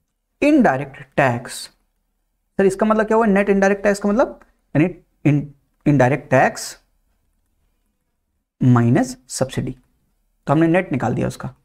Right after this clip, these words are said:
ठीक है, इसी को नेट बोल दिया, net indirect tax, then it is जीडीपी at market। Clear or not?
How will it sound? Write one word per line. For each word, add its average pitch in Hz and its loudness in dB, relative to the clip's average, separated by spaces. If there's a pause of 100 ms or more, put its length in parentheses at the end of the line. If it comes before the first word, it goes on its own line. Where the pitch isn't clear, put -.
(160)
ठीक 240 0
है, 214 2
इसी 170 2
को 196 2
नेट 160 0
बोल 127 0
दिया, - -4 (420)
net 240 2
indirect 160 0
tax, 147 0 (640)
then 190 0 (1300)
it 277 0
is 190 2 (920)
जीडीपी 180 2 (380)
at 127 4 (800)
market। 127 2 (4000)
Clear 240 8
or 233 6
not? 180 2